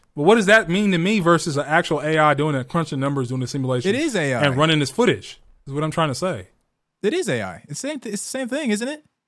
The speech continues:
Speaker 1: It's, even if it's A I, it's nothing compared to the f-, I'm talking, I'm talking decades from now, where it's like they can, like, recreate it almost like it's like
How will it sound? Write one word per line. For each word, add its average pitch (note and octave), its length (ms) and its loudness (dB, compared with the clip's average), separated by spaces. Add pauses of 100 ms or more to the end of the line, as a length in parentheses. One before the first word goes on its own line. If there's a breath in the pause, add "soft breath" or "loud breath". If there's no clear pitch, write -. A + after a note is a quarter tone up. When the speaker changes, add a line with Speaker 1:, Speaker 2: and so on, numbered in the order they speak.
(1500)
Speaker 1:
It's, - 380 -6
even D4 200 6
if A#3 120 4
it's G3 120 -4
A A#3 160 4
I, A#3 160 6
it's F3+ 120 4
nothing G3+ 260 2
compared E3+ 340 2
to D3 80 -2
the A#2 80 -6
f-, - 180 -18
I'm G#3+ 100 0
talking, F#3+ 520 -2
I'm A3+ 120 -2
talking G3+ 300 0
decades G3 400 -2
from C3 140 -6
now, G2 260 -12
where D#3 140 -8
it's D#3+ 100 -8
like C#3 140 -4
they F#3 100 0
can, F#3 160 -4
like, D#3 240 -2
recreate D#3 400 0
it C#3+ 80 -4
almost D3+ 320 -4
like C3 160 -6
it's B2+ 140 -10
like B2+ 180 -4